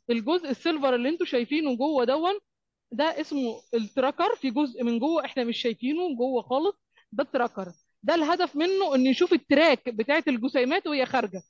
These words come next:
بما ان انا عندي تشارجد particle، جسيمات مشحونة، فانا اقدر اشوف التراك بتاعها، هي بتتحرك وهي بتتحرك، اقدر ارسم تراك، ومنها اقدر اعرف طاقته والمومنتم بتاعته.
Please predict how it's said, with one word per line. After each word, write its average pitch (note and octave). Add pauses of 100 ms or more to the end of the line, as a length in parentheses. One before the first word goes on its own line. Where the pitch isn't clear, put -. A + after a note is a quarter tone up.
(220)
بما A#3+
ان A#3+
انا C#4+
عندي C4
تشارجد B3+
particle، D4+
جسيمات B3
مشحونة، D#4+ (460)
فانا E4
اقدر E4+
اشوف E4+
التراك C4+
بتاعها، B3
هي B3
بتتحرك E4 (360)
وهي C#4+
بتتحرك، B3+
اقدر C#4+
ارسم E4+
تراك، A#3+ (480)
ومنها D#4+
اقدر D#4
اعرف D#4
طاقته D4+
والمومنتم C4
بتاعته. G#3